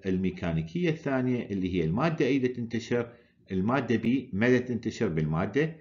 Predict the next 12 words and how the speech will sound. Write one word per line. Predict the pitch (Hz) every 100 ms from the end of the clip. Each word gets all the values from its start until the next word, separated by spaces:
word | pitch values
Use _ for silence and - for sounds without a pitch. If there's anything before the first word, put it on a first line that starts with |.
| - _ -
أي. | 104 78 - - _ _ _ _ _ - _ -
وهاي | 110 139 127
هم | 127 117
قايليها | 107 107 120 123
الملاحظة | 101 95 113 127 135 143
بالبداية | 123 107 92 90 90 127 180 - - -
اللي | 101 92 92
هي | 98 98 90
for | - 95 92 90
non-diffusing | 90 120 135 104 98 110 98 85 85
gas | 87 117 - - _ _ _ -
هذا. | 73 64